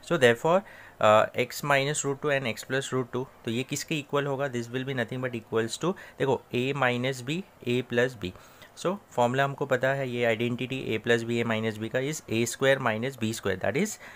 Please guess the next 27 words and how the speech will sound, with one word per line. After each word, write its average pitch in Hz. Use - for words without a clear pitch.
uh, 104
x -
square 139
minus 117
root 117
two 120
square। -
So 120
that 113
is 131
nothing 131
but 160
x -
square 127
minus 104
root 120
two 131
square 123
is -
two। -
So 175
is 110
the 175
factor 113
of 202
given 110
polynomial। -